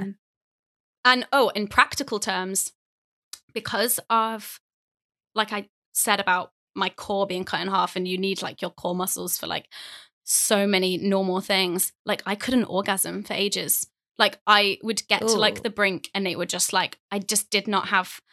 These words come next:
Speaker 1: I couldn't tense. Like, there was nothing in my core to, like, allow me to, like, push myself over the edge.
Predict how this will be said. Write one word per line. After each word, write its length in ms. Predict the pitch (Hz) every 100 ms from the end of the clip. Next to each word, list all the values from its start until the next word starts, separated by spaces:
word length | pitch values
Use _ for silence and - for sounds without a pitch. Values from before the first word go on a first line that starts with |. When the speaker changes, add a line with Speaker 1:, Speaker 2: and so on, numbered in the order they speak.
| _ _ -
Speaker 1:
I 40 |
couldn't 300 | 202 254 220
tense. 500 | - 240 180 - -
Like, 140 | 202 -
there 80 | 202
was 120 | 226
nothing 520 | 220 - 208 190 - -
in 140 | 202
my 120 | 196 180
core 360 | - 208 190
to, 180 | - 196
like, 180 | 180 175
allow 360 | 196 190 180 185
me 180 | 190 185
to, 120 | -
like, 180 | 190 -
push 240 | - 196
myself 360 | 202 202 208 208
over 160 | 208 208
the 120 | 202
edge. 200 | 277